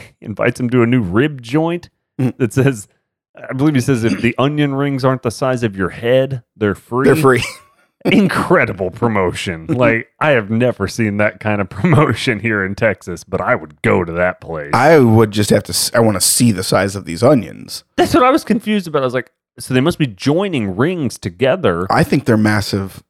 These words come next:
Speaker 2: nuclear onions.
Speaker 1: Okay. <laughs> The nuclear onion. <laughs> First off, incredible album title
Speaker 2: That's a
Speaker 1: name.
Speaker 2: great album
Speaker 1: <laughs> I was
Speaker 2: title
Speaker 1: gonna
Speaker 2: name.
Speaker 1: say, I don't know that it would work for a band name, but it might. Nuclear Onion, it just allied so well. It really does sound good.
Speaker 2: I love, you've got to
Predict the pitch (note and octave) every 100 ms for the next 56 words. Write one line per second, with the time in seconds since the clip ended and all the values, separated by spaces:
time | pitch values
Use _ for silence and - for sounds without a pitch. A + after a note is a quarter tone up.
0 | _ G#2 A2+ D3+ A#2+ - G#2 F2+ - G2
1 | G#2 A#2+ C3+ B2 A#2 - - C#2+ - -
2 | A#2+ D#3 D3 A2+ - - - C#3 D#3+ F3
3 | A3+ - E3+ D#3+ C#3+ - B2+ A#2+ A2+ G2+
4 | G2 F#2 F#2 _ _ - - - _ _
5 | _ _ _ _ B2+ - E2+ D#2 _ -
6 | A#2 C#3+ B2+ G2+ F#2+ F2 G2+ F#2 E2+ D#2+
7 | E2+ - - - G3+ - - D#3 C3+ B2
8 | D3+ C3 D3 - E3+ B2 A2 - - C3+
9 | F#3 G#3 F#3+ E3 D3 A2 B2+ B2 - A#2
10 | G#2 A2+ G#2+ G2+ F#2 F#2 F#2+ B2+ - G2+
11 | G2 F2+ E2 G#2 C3 C3 A2+ A2 A2 G2
12 | F#2 C3 - A2 F#2+ G2 E2+ D#2 D#2 -
13 | G#2+ F#2 F#2 E2 D2+ G#2 G2 F#2 F2+ E2+
14 | - E2+ E2 E2 E2+ D#2 F3+ C3 A#2 C#3
15 | E3 D#3+ F3+